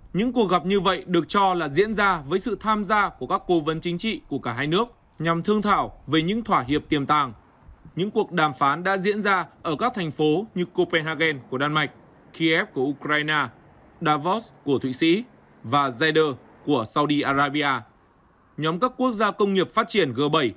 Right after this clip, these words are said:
và Trung Quốc đang theo dõi sát sao những diễn biến đó.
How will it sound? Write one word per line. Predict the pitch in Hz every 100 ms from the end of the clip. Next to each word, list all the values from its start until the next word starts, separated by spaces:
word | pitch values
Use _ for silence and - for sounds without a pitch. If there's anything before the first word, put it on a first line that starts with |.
| _
và | 117 143 135
Trung | - 156
Quốc | 202 240 - _
đang | 190 202 202
theo | 214 190
dõi | 208 220
sát | 262 262
sao | 226 196 170 -
những | 160 185 196
diễn | 196
biến | 160 135
đó. | 135 135